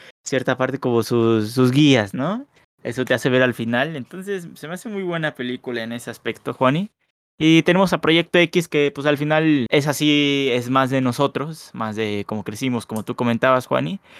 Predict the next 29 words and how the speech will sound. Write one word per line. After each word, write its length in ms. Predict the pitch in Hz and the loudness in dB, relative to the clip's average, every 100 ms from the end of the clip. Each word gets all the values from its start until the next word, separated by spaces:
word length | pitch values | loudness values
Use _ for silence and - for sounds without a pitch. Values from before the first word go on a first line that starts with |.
| - _ | -20 _
Pero, 160 | - 156 | -2 0
pues, 180 | 165 175 | 0 -2
al 80 | 160 | -2
final 320 | 160 180 170 | -2 -2 -2
creo 160 | 180 | -4
que 100 | 165 | -4
Proyecto 420 | 160 131 165 - 160 | -2 0 0 0 -2
X 300 | 139 143 135 | 0 -4 -4
es 120 | 135 | -4
una 200 | 139 131 | -2 -2
fiesta 580 | - 127 - 127 110 107 | 0 -4 -2 -2 -2 -2
muy 160 | 123 123 | -4 -4
ficticia, 460 | - - 101 98 | -8 -10 -10 -10
Juan, 200 | - 104 | -10 -8
y 40 | 107 | -6
yo 120 | 113 | -4
nunca, 560 | 113 110 107 98 95 _ _ - | -4 -6 -8 -8 -14 _ _ -4
nunca 220 | 165 170 | 0 2
me 80 | 139 | 2
voy 120 | 135 | 2
a 40 | |
imaginar 380 | 135 123 117 123 | 2 0 2 2
a 40 | 127 | 2
alguien 200 | 120 120 | 0 0
que 80 | |
haga 120 | 123 123 | 0 0
una 140 | 113 | 0
fiesta 280 | 120 110 113 | -4 -4 -6
así, 260 | 107 147 | -6 -10